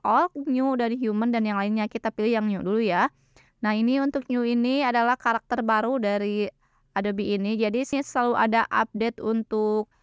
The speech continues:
karakter-karakter baru ya. Dan di sini coba kita cari untuk human, karakter human.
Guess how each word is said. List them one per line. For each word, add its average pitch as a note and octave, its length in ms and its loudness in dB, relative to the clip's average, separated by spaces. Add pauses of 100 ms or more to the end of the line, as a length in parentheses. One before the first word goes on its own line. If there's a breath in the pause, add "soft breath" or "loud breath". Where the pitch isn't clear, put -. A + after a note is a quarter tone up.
(140)
karakter-karakter G#3 800 -2
baru G#3+ 320 2
ya. G3 320 2
Dan F#3+ 240 -4
di G3+ 80 -2
sini A#3+ 240 -2
coba A#3+ 160 0
kita A#3 480 0 (480)
cari A3 320 0
untuk A3 320 -2
human, G#3 400 0 (560)
karakter A3 400 -2
human. A3 320 0